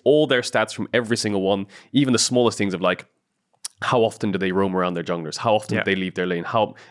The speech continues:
Speaker 1: lane percentage, you know, how close are they to their bot lane? How many times have they warded? How many times are they next to their support? What's their positioning like in certain fights, like heat maps,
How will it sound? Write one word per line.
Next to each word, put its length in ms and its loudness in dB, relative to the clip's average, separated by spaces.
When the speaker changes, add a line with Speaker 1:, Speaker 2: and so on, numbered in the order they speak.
Speaker 1:
lane 340 0
percentage, 580 -4
you 80 -4
know, 120 0
how 120 0
close 380 2
are 60 -4
they 100 2
to 80 -6
their 100 2
bot 300 0
lane? 140 -2
How 120 -2
many 120 0
times 320 -2
have 80 -12
they 80 0
warded? 260 0
How 100 -6
many 120 -2
times 260 -2
are 60 -2
they 20 -2
next 220 -2
to 60 -2
their 60 2
support? 380 -2
What's 220 0
their 100 2
positioning 460 -4
like 200 0
in 60 -8
certain 320 -2
fights, 380 0
like 260 -2
heat 260 0
maps, 240 -2